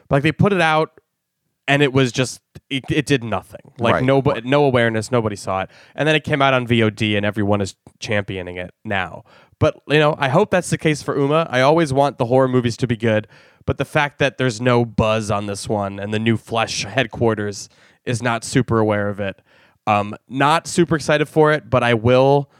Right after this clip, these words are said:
Speaker 1: obligatorily roll out and see that this weekend, along with the outfit.
Speaker 2: And it is rated P G thirteen, which is also not a great sign for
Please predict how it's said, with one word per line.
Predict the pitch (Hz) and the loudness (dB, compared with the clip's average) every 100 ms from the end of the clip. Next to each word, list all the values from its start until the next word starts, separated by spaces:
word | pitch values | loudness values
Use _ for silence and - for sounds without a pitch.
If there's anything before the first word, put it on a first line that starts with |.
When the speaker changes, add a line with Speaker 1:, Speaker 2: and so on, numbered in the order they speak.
| _ _ 135 | _ _ 2
Speaker 1:
obligatorily | 117 139 135 - 131 127 127 127 | 4 4 2 0 2 4 4 2
roll | 107 117 120 117 | 4 4 4 2
out | 107 107 - - | 2 -2 -8 -10
and | 113 101 | -8 -8
see | - 120 | -6 -4
that | 110 98 98 _ _ | -2 -4 -6 _ _
this | 110 - | -14 -10
weekend, | 110 101 98 101 | -10 -10 -8 -2
along | 110 123 113 | 2 2 2
with | 107 | -4
the | 110 95 | -6 -8
outfit. | 92 - - - _ _ _ _ - | -10 -14 -18 -18 _ _ _ _ -2
Speaker 2:
And | 127 139 | 2 4
it | 139 | 4
is | 165 160 135 - | 4 2 -2 -6
rated | 120 143 165 165 - | 2 4 4 2 0
P | 165 | -2
G | 143 147 | -2 -2
thirteen, | 139 135 127 143 147 139 135 | 0 0 0 -2 0 0 -2
which | 127 135 | -2 -2
is | 117 110 120 - | -4 -6 -14 0
also | 147 156 160 143 | 2 2 2 2
not | 123 120 120 | 2 2 2
a | 110 | 0
great | 107 113 113 - | 0 0 0 -4
sign | - 113 98 101 98 | -2 2 4 4 0
for | - 107 104 95 90 | -6 -2 2 2 2